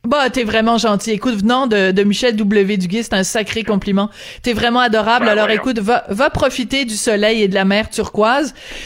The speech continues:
Speaker 1: et, et profite de la zone turquoise pendant que nous, on reste en zone orange et peut-être bientôt zone rouge. Merci, Michel.
Speaker 2: Allez, Sophie, bonne journée.
Speaker 1: <laughs> Écoute, Monsieur Radio lui-même, Michel W. Duguay,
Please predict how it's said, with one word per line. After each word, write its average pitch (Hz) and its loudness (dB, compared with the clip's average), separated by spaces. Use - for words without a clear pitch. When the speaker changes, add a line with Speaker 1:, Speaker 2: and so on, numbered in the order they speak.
Speaker 1:
et, 220 0
et 220 0
profite 247 -2
de 233 2
la 208 2
zone 247 0
turquoise 226 -2
pendant 202 0
que - -10
nous, 220 2
on 208 0
reste 196 -2
en 190 0
zone 190 2
orange 202 -2
et 381 0
peut-être 262 -2
bientôt 190 0
zone 196 0
rouge. 170 -6
Merci, 202 -4
Michel. 190 -2
Speaker 2:
Allez, 104 0
Sophie, - -4
bonne 85 -4
journée. 71 -6
Speaker 1:
<laughs> - -10
Écoute, 214 -2
Monsieur 269 -2
Radio 220 -2
lui-même, 208 0
Michel 208 -4
W. 190 -2
Duguay, 185 -4